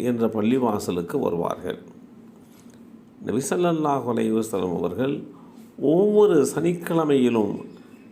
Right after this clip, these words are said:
நடந்தும் வாகனத்திலும் குபா என்ற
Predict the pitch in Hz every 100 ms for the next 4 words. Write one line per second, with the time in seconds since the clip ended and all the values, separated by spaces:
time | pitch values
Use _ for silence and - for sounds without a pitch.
0 | 123 139 156 185 185 165 143 135 - -
1 | 113 123 170 170 170 160 - 139 127 117
2 | 107 - - - - - - - - 139
3 | 160 175 156 139